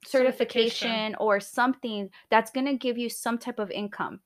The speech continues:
Speaker 1: you
Speaker 2: Mm-hmm.
Speaker 1: know? 'Cause not, school's not for everybody. Let's just be real. Like, school's not for everybody. And, <clears throat> but I do want them to at least strive to have something, you
Speaker 2: Mm-hmm.
Speaker 1: know? And not just be like, "Oh, I'm just gonna be on the couch," or whatever, you know? But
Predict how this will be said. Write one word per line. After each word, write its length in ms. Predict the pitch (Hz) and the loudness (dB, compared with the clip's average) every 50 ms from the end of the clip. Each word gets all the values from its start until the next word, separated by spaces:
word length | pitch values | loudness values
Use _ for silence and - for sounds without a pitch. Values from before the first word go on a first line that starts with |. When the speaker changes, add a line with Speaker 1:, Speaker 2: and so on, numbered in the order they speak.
| _ _ - | _ _ -8
Speaker 1:
you 80 | 262 247 | -4 -2
Speaker 2:
Mm-hmm. 140 | 220 226 208 | 0 0 2
Speaker 1:
know? 140 | 202 214 - | 2 0 0
'Cause 200 | - 339 311 311 | 0 0 0 2
not, 280 | 330 339 349 - - | 4 4 4 4 0
school's 300 | 269 - - - 339 359 | -2 -4 -4 -4 -4 -2
not 160 | 392 403 403 392 | 0 0 -2 0
for 120 | - 277 | 0 2
everybody. 340 | 214 202 196 180 180 175 175 | 2 2 2 0 0 -2 -2
Let's 160 | 196 220 - | -2 -4 -4
just 180 | - 247 - - | -6 -8 -8 -6
be 100 | 214 190 | -8 -6
real. 200 | 170 165 147 143 | -4 -2 -2 -2
Like, 200 | 147 175 196 202 | -2 -2 -4 -4
school's 260 | - - - 285 302 320 | -6 -8 -6 -4 -2 0
not 180 | 302 294 294 | 0 0 0
for 80 | - 247 | -2 -4
everybody. 480 | 226 226 226 226 233 226 233 247 240 _ _ _ - - - - - _ - | -2 -2 -4 -4 -4 -4 -4 -6 -8 _ _ _ -20 -20 -20 -20 -16 _ -2
And, 460 | 269 262 262 254 247 247 240 233 - _ _ _ _ _ - | 0 2 4 4 4 4 2 0 -2 _ _ _ _ _ 4
<clears throat> 0 | |
but 560 | - 320 330 320 254 208 - 277 311 349 302 - | 8 10 10 10 8 8 10 12 12 12 12 12
I 120 | 233 247 247 | 10 6 6
do 320 | 202 - 240 254 285 294 | 2 0 -2 -2 0 0
want 320 | 269 240 233 220 233 277 - _ | 0 2 4 4 4 4 2 _
them 280 | - 196 190 185 185 190 - - | -4 -2 -2 -2 -2 -6 -8 -10
to 160 | - 240 226 | -10 -8 -8
at 80 | 208 | -6
least 240 | 208 220 233 233 - - | -4 -4 -6 -6 -6 -10
strive 360 | - - 214 208 214 220 - - | -8 -2 0 0 0 0 -2 -8
to 100 | - 208 | -12 -6
have 240 | 196 202 190 185 | -2 -2 -2 -2
something, 500 | - - - 240 247 240 - - - - - | -4 -4 0 0 0 0 -2 -6 -16 -16 -16
you 180 | - 208 208 277 | -12 -8 -4 -2
Speaker 2:
Mm-hmm. 60 | - | 0
Speaker 1:
know? 260 | - 180 196 269 359 - - - _ - | 0 2 0 0 -2 -4 -12 -16 _ -4
And 100 | 214 220 | -2 0
not 160 | 220 214 214 | 0 0 0
just 160 | - - - | -2 -8 -8
be 80 | - 208 | -4 -2
like, 180 | 208 202 196 - | -2 -2 0 4
"Oh, 340 | - 403 311 240 175 143 - - | 6 6 8 8 6 6 2 0
I'm 260 | 185 214 220 220 220 208 | -2 -4 -4 -4 -6 -8
just 160 | - - - | -8 -10 -8
gonna 140 | 247 233 214 | -8 -6 -6
be 120 | 220 220 | -6 -6
on 80 | 214 202 | -6 -6
the 40 | 202 | -6
couch," 400 | 202 - 240 202 180 - - 202 | -2 2 2 2 2 2 -4 -6
or 60 | 190 | -6
whatever, 380 | 170 185 196 202 202 - 143 139 | -4 -2 0 0 0 0 -2 -4
you 140 | 170 170 | -4 -4
know? 140 | 196 240 320 - - - - - - - _ _ | -2 -4 -4 -4 -8 -18 -20 -20 -20 -20 _ _
But 320 | - 254 247 233 220 175 | 8 10 10 10 10 8